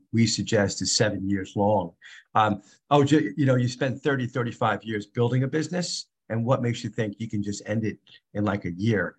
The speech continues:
No, no, it's seven, uh, plus years of understanding what skills need to be replaced, um,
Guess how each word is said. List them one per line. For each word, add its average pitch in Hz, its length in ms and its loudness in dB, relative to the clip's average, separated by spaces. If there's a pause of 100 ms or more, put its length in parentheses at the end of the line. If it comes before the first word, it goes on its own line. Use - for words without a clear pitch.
No, 156 160 8
no, 135 140 8
it's - 200 4
seven, 156 540 4 (180)
uh, 131 40 -4
plus - 400 -2
years 113 500 -4
of 95 340 -2 (360)
understanding 117 640 2
what 104 200 -4
skills 104 540 -2
need 104 240 0
to 101 80 -4
be 113 180 4
replaced, 98 680 -4 (380)
um, 92 520 -2